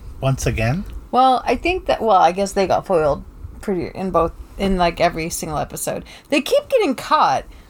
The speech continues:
Speaker 2: which I kinda like this because it reminds me that they're not these, like, masterminds. Like, they're con men, and they know just enough to con their way into a situation,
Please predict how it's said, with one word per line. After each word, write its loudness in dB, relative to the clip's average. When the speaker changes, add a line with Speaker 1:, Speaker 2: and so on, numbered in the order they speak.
Speaker 2:
which 0
I 4
kinda 2
like 2
this 0
because -2
it 6
reminds 4
me 2
that 0
they're 2
not 4
these, -6
like, 0
masterminds. 0
Like, 0
they're 2
con 2
men, -4
and 0
they 4
know 4
just 0
enough 2
to -8
con 2
their 2
way 2
into 2
a 4
situation, -4